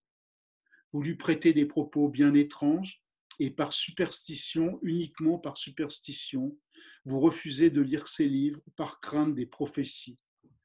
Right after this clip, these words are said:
Ainsi, vous ne voulez plus penser à lui, à ce qu'il annonce,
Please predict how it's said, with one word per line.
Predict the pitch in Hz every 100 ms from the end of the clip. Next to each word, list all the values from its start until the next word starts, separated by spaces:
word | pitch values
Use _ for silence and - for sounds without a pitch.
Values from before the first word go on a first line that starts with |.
| _ _
Ainsi, | 156 156 - 160 175
vous | 151 151
ne | 147 147
voulez | 131 151 147
plus | 147 165
penser | 143 160 147 - 156
à |
lui, | 143 143 139 151 190 _ _ - -
à | 147
ce | -
qu'il | 143 - 156
annonce, | 151 147 139 - - - _